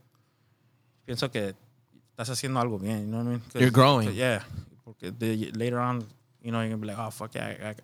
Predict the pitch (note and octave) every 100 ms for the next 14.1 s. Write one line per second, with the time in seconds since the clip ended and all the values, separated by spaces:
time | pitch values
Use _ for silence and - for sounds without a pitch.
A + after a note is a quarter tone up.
0 | A#2+ A#2+ G#2+ G2+ G2+ _ - B2 A#2+ G#2
1 | G#2 G2+ - A2 A2+ A#2+ A#2 - _ _
2 | _ G#2+ A2 G#2 G#2+ - _ - - -
3 | - G#2+ F#2+ F#2 - - A#2+ B2 A#2+ C#3+
4 | D#3 D3 B2 G#2 - - - - - A2+
5 | G#2+ G2 G2+ G2 G#2+ - - - - -
6 | - - - - - - G2 G2 - G#2+
7 | G2 - - - G#2+ G2 F#2+ G2+ G2 F#2+
8 | - - _ _ _ _ - _ - C3+
9 | - - - - _ - C3+ A#2 G2+ A#2
10 | - A#2+ A2 A2 - _ _ - A2 A2+
11 | A2 G#2+ G2 G#2 A#2+ C3 - B2 A#2+ C3
12 | A#2+ F#2+ - A2 F#2+ - - E3+ C#3+ -
13 | - - - D3 - C#3+ - C#3+ C#3+ B2
14 | C#3